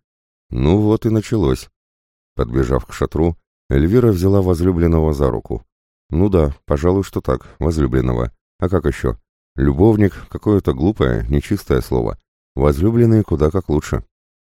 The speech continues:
Все были возбуждены в предвкушении великой битвы, и это возбуждение висело в воздухе, готовое вот-вот взорваться всё равно чем. Кровавой схваткой, приветственными криками, гимном во славу великих богов и Ардариха Рекса.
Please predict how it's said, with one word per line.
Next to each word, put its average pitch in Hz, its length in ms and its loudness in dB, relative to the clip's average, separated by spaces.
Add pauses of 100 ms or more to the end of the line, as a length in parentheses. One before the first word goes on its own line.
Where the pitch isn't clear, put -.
(260)
Все - 240 0
были 101 160 4
возбуждены 92 720 2
в - 60 -6
предвкушении 67 680 -2
великой 69 340 0
битвы, 65 400 -4 (360)
и 67 40 0
это 71 220 0
возбуждение 71 680 0
висело 71 340 -2
в 71 60 -6
воздухе, 60 680 -4
готовое 67 500 0
вот-вот 71 360 -2
взорваться 69 640 -2
всё - 180 -4
равно 69 240 -2
чем. 55 260 -6 (420)
Кровавой 80 380 2
схваткой, 73 600 -2 (200)
приветственными 78 720 0
криками, 69 540 -2 (240)
гимном 69 500 2
во 69 80 -2
славу 73 320 0
великих 71 400 0
богов 69 580 -2
и 73 60 -4
Ардариха 67 600 0
Рекса. 64 440 -6